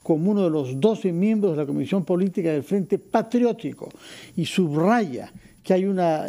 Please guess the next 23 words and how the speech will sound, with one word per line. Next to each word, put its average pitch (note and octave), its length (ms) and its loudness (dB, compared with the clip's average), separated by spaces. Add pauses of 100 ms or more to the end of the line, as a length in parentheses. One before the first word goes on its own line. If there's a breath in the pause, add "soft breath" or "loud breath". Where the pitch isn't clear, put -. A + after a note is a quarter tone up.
institución E3+ 760 -2
política, G#3 520 0
el C#3 100 -2
Frente G3+ 360 0
Patriótico, A3 880 -2
al C#4+ 340 2
interior G3+ 1120 0 (260 loud breath)
de E3 120 0
la D#3 120 2
U E3+ 120 0
P D#3+ 120 -4
P. C3 220 -8 (260 loud breath)
Eso F3+ 220 0
explicaría E3+ 440 -2
algunas E3+ 260 -2
fricciones F3 560 -2
que F#3 180 -2
se F#3 140 -2
han E3+ 80 0
venido E3+ 280 0
manteniendo E3 540 0
al D3 80 -2
interior E3 480 -2